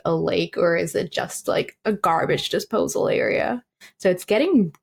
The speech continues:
really bad, even though I know, like, in Canada, like, we don't even use plastic bags, mainly for groceries anymore.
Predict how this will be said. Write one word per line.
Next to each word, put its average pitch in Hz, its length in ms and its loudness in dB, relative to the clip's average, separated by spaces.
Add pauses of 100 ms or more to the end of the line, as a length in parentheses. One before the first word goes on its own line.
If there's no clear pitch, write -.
(120)
really 175 360 4
bad, 151 360 2
even 175 340 2
though 151 220 2
I 156 100 2
know, 156 220 2
like, 151 260 0
in 165 160 0
Canada, 160 640 0
like, 165 320 0 (240)
we 185 160 4
don't 160 280 4
even 156 200 2
use 151 240 0
plastic - 460 -6
bags, - 520 -4
mainly 180 360 2
for 190 200 0
groceries 180 560 2
anymore. 247 440 4